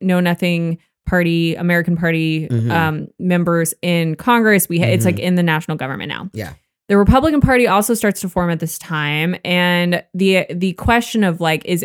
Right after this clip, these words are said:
Speaker 1: immigration, are immigrants our biggest problem, or is
Speaker 2: Mm-hmm.
Speaker 1: slavery our biggest threat?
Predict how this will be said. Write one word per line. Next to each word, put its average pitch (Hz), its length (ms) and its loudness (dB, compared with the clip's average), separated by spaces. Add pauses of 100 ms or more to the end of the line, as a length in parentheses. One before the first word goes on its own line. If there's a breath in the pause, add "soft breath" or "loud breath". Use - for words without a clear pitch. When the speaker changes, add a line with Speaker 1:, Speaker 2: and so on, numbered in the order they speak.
(120)
Speaker 1:
immigration, 220 640 0 (140)
are 185 280 0
immigrants 277 540 0
our 220 180 0
biggest 226 560 0
problem, 226 420 2
or 233 140 6
is 208 80 4
Speaker 2:
Mm-hmm. 113 80 0
Speaker 1:
slavery 190 300 2
our 175 100 4
biggest 170 380 -2
threat? 156 340 0